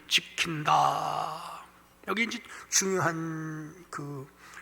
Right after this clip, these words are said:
에, 문장이, 내가 십삼 절 안 읽었네요. "너는 그리스도 예수 안에 있는 믿음과 사랑으로서 내게 들은 바, 아,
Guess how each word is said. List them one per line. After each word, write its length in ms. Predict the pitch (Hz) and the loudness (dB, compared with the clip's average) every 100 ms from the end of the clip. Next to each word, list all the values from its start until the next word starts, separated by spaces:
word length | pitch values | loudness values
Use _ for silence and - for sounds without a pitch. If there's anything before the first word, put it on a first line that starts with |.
| - - | -20 -12
에, 800 | 170 147 143 143 143 143 139 139 | -4 -4 -2 -4 -4 -6 -6 -8
문장이, 680 | 139 156 151 151 143 139 147 | -4 -4 -2 -2 -4 -6 -8
내가 140 | 165 | -6
십삼 360 | - - 269 220 | -6 0 0 2
절 120 | 220 | 2
안 120 | 156 | 2
읽었네요. 480 | 147 175 151 147 320 - - - - | 0 0 2 2 0 -2 -14 -14 0
"너는 440 | 160 190 214 202 | 8 8 8 2
그리스도 420 | - 185 - 185 | 2 2 4 4
예수 340 | 160 170 156 180 | 4 4 4 0
안에 220 | 160 156 | 0 -2
있는 260 | 156 214 147 | 0 -2 -2
믿음과 460 | 156 160 156 160 | -2 -2 0 -2
사랑으로서 720 | 151 156 156 151 147 151 208 | 0 0 0 -2 -4 -2 -2
내게 240 | 160 151 151 | -2 -4 -4
들은 280 | 147 143 | -6 -6
바, 160 | 156 240 - - - - - | 0 -2 -2 -12 -12 -16 -2
아, 400 | 160 156 156 | 2 4 2